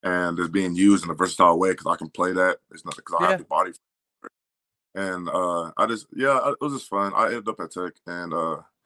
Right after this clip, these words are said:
Speaker 1: I left. Of course, we all know, and I'm here. And, uh,
Speaker 2: <laughs>
Speaker 1: it's been a journey. I had, I sit back and just think about my journey, but when I do, I look back and be like, "Dang, I had, it's been a long way."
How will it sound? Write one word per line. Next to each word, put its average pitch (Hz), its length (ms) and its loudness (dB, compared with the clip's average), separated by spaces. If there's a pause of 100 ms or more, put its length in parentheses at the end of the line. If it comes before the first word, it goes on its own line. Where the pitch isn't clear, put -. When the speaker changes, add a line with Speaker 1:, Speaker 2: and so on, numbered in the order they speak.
(420)
Speaker 1:
I 95 100 2
left. 92 360 -2 (440)
Of - 100 -16
course, 82 340 -12
we - 120 -10
all 76 120 -6
know, 50 240 -8
and 50 80 -12
I'm 50 140 -8
here. - 300 -10 (140)
And, 78 220 -8
uh, 67 200 -2
Speaker 2:
<laughs> - 20 -12
Speaker 1:
it's - 880 -8
been 156 140 -10
a 123 80 6
journey. 104 220 2 (400)
I 139 240 8
had, 120 260 6
I 95 60 2 (720)
sit 131 240 -6
back 123 160 0
and 104 100 -10
just - 140 -12
think 107 180 -8
about 107 220 2
my 113 120 4
journey, 117 360 -6 (420)
but 90 80 -10
when 107 120 0
I 101 80 2
do, 107 160 0
I 110 60 4
look 104 200 -2
back 104 140 -4
and 98 80 -10
be 87 60 -8
like, 71 120 -12
"Dang, 92 420 -8
I 98 120 4
had, 95 240 2 (140)
it's 104 100 -6
been 87 140 -8
a 67 60 -6
long 85 1200 -4
way." 80 400 -8